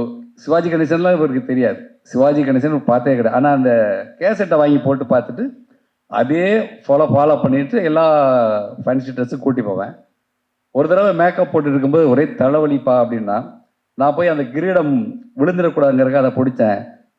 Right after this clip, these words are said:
"கையெடுங்க" அப்படின்னா, என்னன்னு கேட்டேன்.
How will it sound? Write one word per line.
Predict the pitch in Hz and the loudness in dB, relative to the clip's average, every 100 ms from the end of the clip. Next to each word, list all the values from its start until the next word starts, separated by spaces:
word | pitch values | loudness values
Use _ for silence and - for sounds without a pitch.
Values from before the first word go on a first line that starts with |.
| _ | _
"கையெடுங்க" | 127 151 151 131 127 113 | 0 2 2 2 2 2
அப்படின்னா, | 98 95 98 127 - _ _ _ _ _ _ | 0 -6 -6 -10 -20 _ _ _ _ _ _
என்னன்னு | 113 131 135 | -2 0 0
கேட்டேன். | 120 107 98 | 0 -2 -4